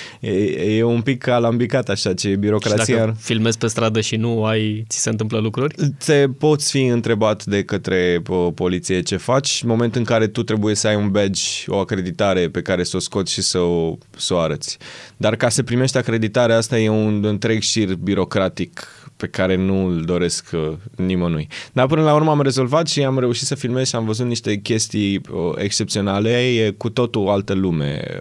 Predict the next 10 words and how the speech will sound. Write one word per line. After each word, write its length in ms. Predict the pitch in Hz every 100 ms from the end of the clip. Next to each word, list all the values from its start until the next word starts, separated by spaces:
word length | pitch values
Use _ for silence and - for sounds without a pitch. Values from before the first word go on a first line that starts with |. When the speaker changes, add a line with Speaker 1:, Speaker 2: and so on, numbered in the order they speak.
| -
Speaker 1:
uh, 280 | - - - - - -
acolo. 520 | 95 95 127 139 160 156 - - -
Um, 680 | 120 120 120 120 120 117 110 - - - - _ - - 131 123 151 143
di-, 300 | 156 147 147
foarte 380 | - 180 180
diferit 460 | 165 165 165 165 156
față 280 | 156 143 143
de 120 | 135
a, 200 | 135 131 127 - 123
uh, 280 | 123 120